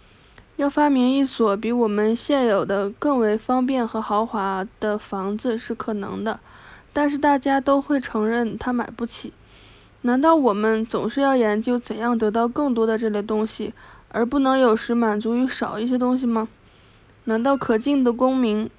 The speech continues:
应该是这样严肃地通过言传身教，让年轻人在死去之前必须准备好若干数量的多余的高筒、橡皮、套鞋、雨伞，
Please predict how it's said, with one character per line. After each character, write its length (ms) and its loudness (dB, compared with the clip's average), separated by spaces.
应 220 0
该 240 4
是 240 -4
这 120 -2
样 240 2
严 260 0
肃 220 -4
地 180 0
通 240 -2
过 100 2
言 200 2
传 200 -2
身 240 0
教， 220 0
让 220 4
年 180 4
轻 220 2
人 260 4
在 240 2
死 180 -10
去 140 -6
之 160 0
前 260 0
必 140 0
须 160 -2
准 220 0
备 100 2
好 160 -2
若 180 4
干 240 0
数 220 -2
量 240 2
的 100 -2
多 280 2
余 120 0
的 160 -2
高 280 2
筒、 240 -4
橡 280 -2
皮、 220 -6
套 320 -4
鞋、 300 -4
雨 160 -2
伞， 260 -4